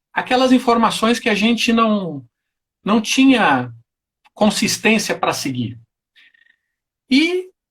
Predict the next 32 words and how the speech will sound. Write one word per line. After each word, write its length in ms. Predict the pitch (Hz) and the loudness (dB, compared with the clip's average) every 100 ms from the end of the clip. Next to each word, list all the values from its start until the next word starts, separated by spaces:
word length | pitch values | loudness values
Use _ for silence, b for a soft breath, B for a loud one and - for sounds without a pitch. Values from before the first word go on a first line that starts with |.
| _ | _
eh, 640 | 170 180 175 180 175 175 - _ | -2 2 2 2 0 0 -4 _
que 140 | - | -6
que 100 | 320 | -2
eu 60 | 285 | 0
resolvi? 360 | 214 190 202 | 0 -2 -2
Eu 140 | 254 320 | -2 -2
consegui 440 | 320 277 185 185 | 0 0 0 0
um 80 | 214 | 2
material, 720 | 196 180 190 185 156 185 190 _ _ _ - - | 0 0 0 2 2 0 -4 _ _ _ -20 -6
eh, 560 | 139 139 135 117 104 - _ _ _ 170 | -4 -2 -2 -6 -10 -18 _ _ _ -6
com 120 | 185 | -4
um 40 | |
colega 480 | 190 226 175 180 170 | 0 2 2 0 -4
que 160 | 165 - | -12 -8
também 340 | 156 160 175 | -6 -4 -4
tava 220 | 160 147 | -2 -2
estudando 560 | 139 - 135 135 143 143 | -4 -10 -4 -2 -2 -2
na 140 | 165 | 0
época, 260 | 131 139 - _ - | 0 -2 -6 _ -6
começou 300 | 123 117 156 | -6 -4 -8
a 20 | |
estudar 380 | - 135 139 139 | -8 -2 0 0
pra 160 | 135 120 | -2 -6
Polícia 400 | 143 135 123 123 | -2 -2 -2 -6
Federal. 600 | 160 165 160 135 147 - _ _ _ _ _ _ - | -6 -4 0 0 -2 -8 _ _ _ _ _ _ -12
Eu 120 | 131 | -8
falei, 180 | 120 214 | -2 -2
"Ah, 40 | |
deixa 240 | 226 269 320 | 0 -2 -2
eu 20 | |
ver 160 | 254 269 | -2 -2
seu 340 | - 226 175 | -4 -6 -6